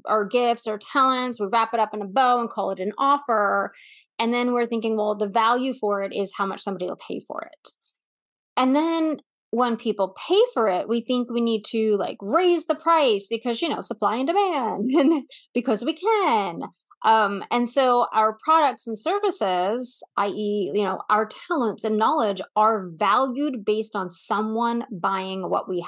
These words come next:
have. And so we're really taking the value and the gift from our knowledge and our,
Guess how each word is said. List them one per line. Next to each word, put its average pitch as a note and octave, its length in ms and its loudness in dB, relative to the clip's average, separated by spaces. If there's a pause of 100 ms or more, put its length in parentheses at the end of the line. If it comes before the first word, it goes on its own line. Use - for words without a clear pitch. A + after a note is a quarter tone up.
(120)
have. - 340 -6 (800)
And B3 100 0
so D4 140 2
we're C4+ 180 2
really F4 260 4
taking A#3 880 -2
the G3+ 300 0
value G#3+ 720 2
and G3 180 -4
the F#3 100 -4
gift F3 760 -2
from G3 160 -2
our F3+ 200 -4
knowledge F3+ 760 -2 (960)
and G3+ 180 -2
our, F#3 440 -4